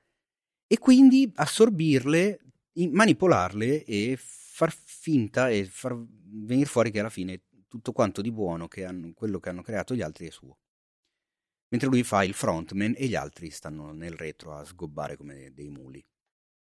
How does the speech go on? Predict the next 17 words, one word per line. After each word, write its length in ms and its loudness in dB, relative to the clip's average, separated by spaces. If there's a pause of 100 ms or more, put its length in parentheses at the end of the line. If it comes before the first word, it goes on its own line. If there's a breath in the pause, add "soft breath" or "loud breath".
(600)
Quella 280 8
che 260 2
brilla, 520 -2
secondo 240 -6
me, 100 0
in 40 -2
questa 220 -6
serie 240 0
è 160 2
Anne 240 -4
Hathaway, 560 -12
che 220 -2
fa 240 0
la 100 -4
parte 540 -2
della 280 -4
fidanzata, 680 -6